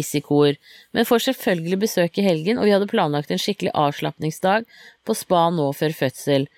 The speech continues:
Slimet er ikke i store mengder, men godt strekkbart gjennomsiktig med litt hvitt som typisk eggløsningsslim. Takk for svar. Eh, du kan godt bade, det er ikke noe problem. Så lenge vannet ikke har gått, så, så går det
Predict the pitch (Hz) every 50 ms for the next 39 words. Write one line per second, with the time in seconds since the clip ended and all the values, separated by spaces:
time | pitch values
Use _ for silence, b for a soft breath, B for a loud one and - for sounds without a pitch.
0 | B B B B B B - 175 - - 208 208 190 208 233 226 196 175 190 -
1 | - 196 - - 202 190 170 180 190 202 190 170 160 185 240 330 311 294 277 254
2 | 214 202 - - - - 220 214 - _ - 160 170 - - 196 175 151 143 151
3 | - 156 156 - 175 208 220 214 214 - - 156 160 - - - 175 - - 156
4 | - - 151 - - - - 160 151 131 131 127 127 - - 135 135 147 - -
5 | - - 151 151 151 147 143 - B B B B B B B - - 240 - -
6 | - 370 349 - 170 135 - - - _ _ _ _ _ _ _ _ _ _ _
7 | _ _ _ _ _ _ _ _ - - - - 151 151 156 156 156 160 - B
8 | B B B B B B - 180 185 - 349 320 254 247 - - - 247 208 165
9 | 156 156 208 247 262 208 202 196 233 233 - 170 170 175 175 175 180 180 180 -
10 | 208 208 190 175 160 160 165 180 - 220 220 202 196 196 185 180 160 160 170 185
11 | 190 - 190 190 196 220 294 359 - - - - 226 220 220 214 214 - 214 208
12 | 180 170 170 175 165 147